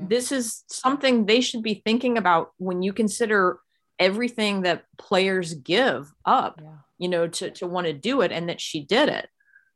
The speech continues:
Speaker 2: Yeah.
Speaker 1: Um, she deserves, she deserves that consideration.
Speaker 2: Yeah, she deserves better than what she's been given. And
Speaker 1: Yeah.
Speaker 2: I'll, and I will leave with this in, in terms of who's in the room when those decisions are made. I think there's a reason why we say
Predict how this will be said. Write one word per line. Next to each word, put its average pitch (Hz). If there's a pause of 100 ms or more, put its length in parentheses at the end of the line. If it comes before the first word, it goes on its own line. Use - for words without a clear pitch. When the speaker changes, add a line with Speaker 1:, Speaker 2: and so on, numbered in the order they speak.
(120)
Speaker 2:
Yeah. 160
Speaker 1:
Um, 160 (180)
she 233
deserves, 254 (840)
she -
deserves 208 (280)
that 143
consideration. 170 (600)
Speaker 2:
Yeah, 151 (320)
she -
deserves 175
better 156
than 147
what 139
she's 139
been 139
given. 135 (560)
And 196
Speaker 1:
Yeah. 220
Speaker 2:
I'll, 180
and 202
I 220
will 208
leave 185
with 156
this 160
in, 151
in 143
terms 160
of 147
who's 160
in 160
the 151
room 147
when 143
those 139
decisions 143
are 139
made. 139
I 139
think 156
there's 147
a 139
reason 147
why 139
we 139
say 139